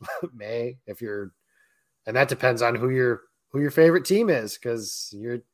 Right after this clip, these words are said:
may not matter at all. Baseball, you know, baseball in the cold's tough, all that sort of stuff. But beside the point, welcome to the show, everybody. I'm Jacob Westendorf, not joined by Jacob Morley tonight. Um, he's trying to spend less money at Target,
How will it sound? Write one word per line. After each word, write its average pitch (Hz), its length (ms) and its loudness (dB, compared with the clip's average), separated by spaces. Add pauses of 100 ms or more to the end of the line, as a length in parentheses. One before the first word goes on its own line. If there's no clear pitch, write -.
(440)
may 98 120 -10
not 120 160 -8
matter 143 260 -2
at 151 60 0
all. 160 500 4
Baseball, 135 680 0
you 113 60 -10
know, 104 100 -8
baseball 113 320 -6
in 113 80 -6
the 104 60 -10
cold's 113 340 -4
tough, 113 300 -4
all 101 140 -6
that 104 180 -8
sort 95 140 -10
of 92 40 -12
stuff. 104 240 -8
But 120 120 -6 (440)
beside 247 300 10
the 226 80 10
point, 202 320 4 (340)
welcome 156 240 0
to 160 40 0
the 143 80 -2
show, 160 160 4
everybody. 147 340 2
I'm 123 100 -2
Jacob 120 280 -4
Westendorf, 185 460 4 (540)
not 202 280 6
joined 214 400 2
by 160 120 4
Jacob 160 320 0
Morley 156 380 0
tonight. 139 540 -4 (260)
Um, 107 580 -6 (560)
he's 143 220 -12
trying 139 300 -4
to 120 300 -6
spend 139 360 -8
less 131 300 -6
money 123 420 -4
at 110 300 -10
Target, 101 440 -2